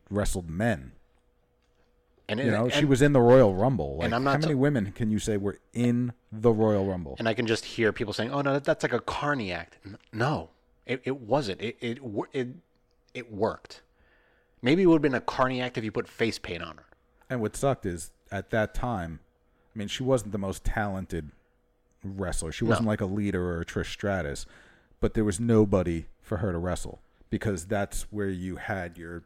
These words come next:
Speaker 1: Terry Runnels and your Sunny and your
Speaker 2: Yes.
Speaker 1: where
Speaker 2: You had your valet versus female wrestler.
Speaker 1: Yeah, where it
Speaker 2: That's
Speaker 1: was like,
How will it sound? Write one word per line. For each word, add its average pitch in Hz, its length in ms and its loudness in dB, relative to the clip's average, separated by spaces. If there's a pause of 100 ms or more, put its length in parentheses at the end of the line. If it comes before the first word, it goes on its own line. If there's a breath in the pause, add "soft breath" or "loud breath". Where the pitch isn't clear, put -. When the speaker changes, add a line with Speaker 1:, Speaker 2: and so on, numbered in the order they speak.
(100)
Speaker 1:
Terry 101 380 0
Runnels 87 600 -4
and 90 160 -6
your 82 340 -4 (280 loud breath)
Sunny 98 840 0
and 87 260 -4
your 87 100 -4
Speaker 2:
Yes. 82 280 -2 (280 loud breath)
Speaker 1:
where 101 380 4
Speaker 2:
You 120 100 -2
had 107 180 0
your 117 120 2
valet 107 500 4
versus 95 560 -4
female 80 460 -8
wrestler. 120 260 0
Speaker 1:
Yeah, 101 220 4
where 113 220 6
it 113 80 6
Speaker 2:
That's 110 60 2
Speaker 1:
was 113 220 0
like, 117 260 2